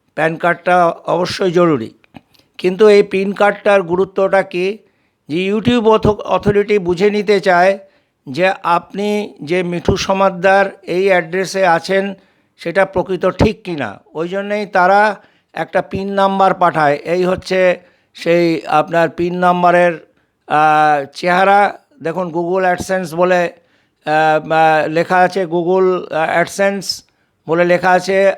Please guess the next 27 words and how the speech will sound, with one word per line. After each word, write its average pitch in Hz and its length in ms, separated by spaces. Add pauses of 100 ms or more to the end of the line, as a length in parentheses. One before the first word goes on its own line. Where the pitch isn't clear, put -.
আর, 156 200
আর 170 340
এক 175 180
দিকে 180 240
হচ্ছে 180 580
অ্যাড্রেস, 160 760 (460)
মানে 156 180
যে 156 200
অ্যাড্রেসে 185 800
আসছে 175 440
আর 156 120
কি। 117 300 (540)
আর 143 200
ভেতরে 170 440
থাকছে 190 460
পিন 185 320
নাম্বারটা, 175 640 (760)
ভেতরে 175 360
থাকছে 185 420
পিন 185 300
নাম্বারটা, 180 520
এখানে 175 260
থাকছে 170 360
এই 170 60
যে 165 120
দেখুন 170 260
অ্যাড্রেস, 160 720